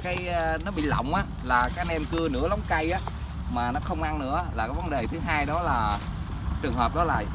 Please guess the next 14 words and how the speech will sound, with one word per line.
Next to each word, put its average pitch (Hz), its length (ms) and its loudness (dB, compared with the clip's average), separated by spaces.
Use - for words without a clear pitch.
một 127 220 6
lý 208 120 0
do 180 160 8
một 123 200 4
duy 160 80 0
nhất, 233 140 2
đó 175 160 6
là 117 460 6
anh 139 80 0
em 147 180 0
vũ 131 140 -2
xích - 140 -2
không 151 120 0
đều. 135 140 4